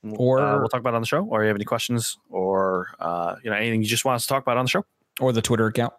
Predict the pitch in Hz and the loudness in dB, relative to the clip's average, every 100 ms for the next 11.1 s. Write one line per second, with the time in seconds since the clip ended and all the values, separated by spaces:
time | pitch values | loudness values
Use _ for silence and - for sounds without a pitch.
0 | - 113 - 104 104 110 104 107 - 101 | -4 -2 0 -2 -2 -6 -4 -4 -4 -4
1 | 98 98 - - 113 - - - 107 123 | -4 -4 -4 -2 -2 -4 -8 0 2 2
2 | 123 151 196 151 127 120 117 113 101 95 | 2 2 2 2 2 2 0 2 2 2
3 | 95 95 98 110 107 107 110 113 120 135 | 2 0 0 2 2 2 0 0 0 -2
4 | 139 - 117 - 139 151 120 147 123 123 | -6 -8 -2 0 0 0 0 2 2 2
5 | - 110 117 120 120 135 135 147 - 107 | 2 4 4 4 4 2 0 -2 0 0
6 | 101 95 - - - - - 104 104 113 | 0 -4 -10 -16 -16 -18 -6 -2 0 2
7 | 110 117 110 110 110 117 127 110 - 113 | 2 2 0 0 2 2 2 2 0 0
8 | - 110 107 113 110 104 101 110 107 123 | 2 0 0 2 4 4 2 2 2 0
9 | - _ - 104 123 104 101 123 101 98 | -6 _ 0 0 2 0 2 2 0 0
10 | 104 101 104 - 92 82 98 98 98 95 | 0 0 -2 -2 -2 0 0 0 0 0
11 | 104 | -4